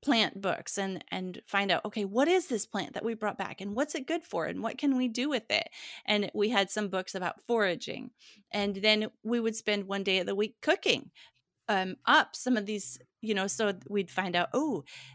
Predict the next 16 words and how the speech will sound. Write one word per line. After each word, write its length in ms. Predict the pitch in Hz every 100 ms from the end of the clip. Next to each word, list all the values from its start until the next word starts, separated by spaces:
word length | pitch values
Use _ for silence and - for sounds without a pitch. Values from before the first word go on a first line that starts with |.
| -
the 160 | 202
tr-, 280 | - - - -
the 180 | 220 196
tree, 640 | - 226 285 262 190 - 196
the 360 | 196 180 175 - _ _ _ _ -
bark 400 | 269 302 202 -
of 140 | 214 196
this 200 | 208 -
one 280 | 196 202 240
tree, 480 | - 277 214 175 -
if 120 | 202
you 100 | 214
boil 420 | 190 190 226 254
it 180 | 226 196
with 140 | 208 185
sugar 580 | - 277 240 180 165